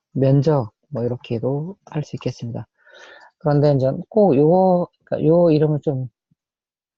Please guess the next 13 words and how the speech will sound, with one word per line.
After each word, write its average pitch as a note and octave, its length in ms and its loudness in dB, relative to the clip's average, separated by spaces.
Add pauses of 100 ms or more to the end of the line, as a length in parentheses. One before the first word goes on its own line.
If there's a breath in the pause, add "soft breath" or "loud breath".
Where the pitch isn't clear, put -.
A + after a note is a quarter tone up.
(460)
좀 C#3 160 -10
지우고요. C#3 480 0
꼭 - 260 -6
확률만 F#3 400 0
구하는 C#3+ 260 -4
건 D3+ 120 -2
아니니까 A#2+ 500 -8
정규 D3 320 -2
분포상에서의, D3+ 920 -4 (760 soft breath)
예, C3+ 80 -4
저희가 C#3 280 -4
다룰 C3+ 400 -4
일은, E3+ 240 -2